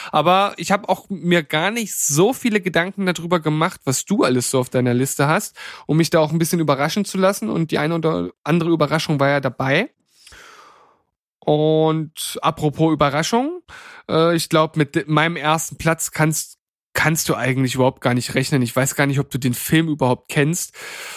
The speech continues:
Aber ich hab ja zu Anfang gesagt, oder zwischendrin auch mal, dass die Filme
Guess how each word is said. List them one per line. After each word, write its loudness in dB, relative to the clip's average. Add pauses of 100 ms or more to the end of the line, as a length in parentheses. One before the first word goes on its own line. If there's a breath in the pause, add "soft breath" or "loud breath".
(180 loud breath)
Aber 2
ich 0
hab 0
ja 4 (280)
zu 0
Anfang 2
gesagt, 0 (240)
oder 2 (240)
zwischendrin 0
auch 0
mal, 0 (640 loud breath)
dass 2
die -2
Filme 0